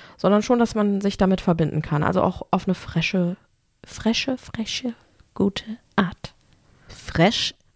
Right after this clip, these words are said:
Speaker 2: oder
Speaker 1: Und
Speaker 2: frech?
Speaker 1: fresh. Fresh. So fresh
Speaker 2: Fresh,
Speaker 1: and so
Speaker 2: fresh.
Speaker 1: clean, clean.
Speaker 2: Fresh and so clean.
Speaker 1: Ja.
Speaker 2: Okay.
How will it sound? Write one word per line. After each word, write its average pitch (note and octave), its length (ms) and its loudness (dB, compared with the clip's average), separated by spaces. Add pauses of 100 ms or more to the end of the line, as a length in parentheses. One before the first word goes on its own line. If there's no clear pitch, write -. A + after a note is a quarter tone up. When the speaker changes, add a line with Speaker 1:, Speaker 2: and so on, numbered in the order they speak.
(200)
Speaker 2:
oder G3 140 6
Speaker 1:
Und F3+ 80 2
Speaker 2:
frech? - 300 -2
Speaker 1:
fresh. - 1080 -2
Fresh. - 360 0
So C3+ 100 0
fresh E3+ 120 2
Speaker 2:
Fresh, D#3+ 180 2
Speaker 1:
and D3+ 100 -10
so - 80 -8
Speaker 2:
fresh. E3+ 140 2
Speaker 1:
clean, E3 220 2
clean. E3 260 4
Speaker 2:
Fresh A3+ 200 -2
and F#3 80 -6
so - 100 -12
clean. D4 420 0
Speaker 1:
Ja. E3 260 0
Speaker 2:
Okay. - 160 -2